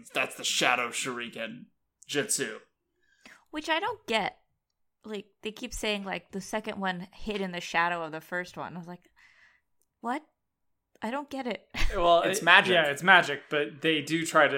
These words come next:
Speaker 3: explain it away, 'cause don't they say, like, "It was in his blind spot"?
Speaker 1: Yeah, something
Speaker 2: Yeah,
Speaker 1: like that.
Speaker 2: but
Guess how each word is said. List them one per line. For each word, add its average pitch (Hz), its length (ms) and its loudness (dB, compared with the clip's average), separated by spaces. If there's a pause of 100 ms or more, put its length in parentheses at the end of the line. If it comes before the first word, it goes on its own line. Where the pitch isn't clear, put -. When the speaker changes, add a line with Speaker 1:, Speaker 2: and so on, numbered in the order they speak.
Speaker 3:
explain 135 320 -8
it 127 120 -6
away, 123 240 -4
'cause - 100 -16
don't 160 180 0
they 185 80 2
say, 170 200 0
like, 143 200 2 (380)
"It 226 160 -8
was 196 220 0
in 226 120 2
his 170 200 -2
blind 202 480 0
spot"? 110 520 -2 (100)
Speaker 1:
Yeah, 165 260 12
something 311 260 4
Speaker 2:
Yeah, 277 120 8
Speaker 1:
like 240 80 4
that. - 120 6
Speaker 2:
but - 40 6